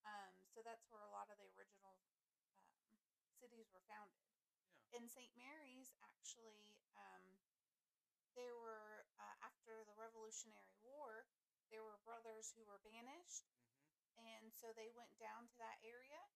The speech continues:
Speaker 1: and it was originally Indian territory. The
Speaker 2: Yeah.
Speaker 1: Indians had left that area at that point, and they kinda took it over and founded, um, Saint Mary's. And they don't really know exactly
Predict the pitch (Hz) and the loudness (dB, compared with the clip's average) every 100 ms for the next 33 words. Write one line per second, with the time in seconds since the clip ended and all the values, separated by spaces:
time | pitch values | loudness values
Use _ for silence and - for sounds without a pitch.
0 | _ _ _ 226 240 233 214 226 254 240 | _ _ _ 0 2 4 2 2 2 0
1 | 233 262 277 240 - 262 269 233 202 202 | 2 2 4 0 0 -4 -4 -4 -10 -10
2 | 196 190 - 202 190 190 214 220 226 233 | -14 -14 -10 -6 -6 -8 -12 -12 -6 -4
3 | 247 240 240 233 220 220 214 240 - 240 | -4 -4 -4 -2 -2 2 2 2 -2 -6
4 | 233 220 208 202 202 - - - 208 202 | -4 -10 -8 -8 -6 -6 -10 -6 -6 -6
5 | 214 - 214 208 - 208 202 - 220 202 | -10 -12 -10 -10 -6 -6 -6 -10 -12 -4
6 | 196 196 214 220 - 208 196 190 190 196 | -4 -4 -6 -8 -6 -2 -2 -2 -2 -4
7 | - _ _ _ _ - 202 190 185 190 | -4 _ _ _ _ 0 2 2 -2 -10
8 | - _ - 233 240 285 277 - - - | -14 _ -8 -8 0 2 2 0 -12 -14
9 | - 233 233 240 240 277 277 262 254 254 | -10 -4 0 2 4 4 2 0 4 4
10 | 254 254 269 _ _ _ - 220 214 220 | 4 0 -4 _ _ _ -20 -18 -4 -2
11 | 226 - | -2 -6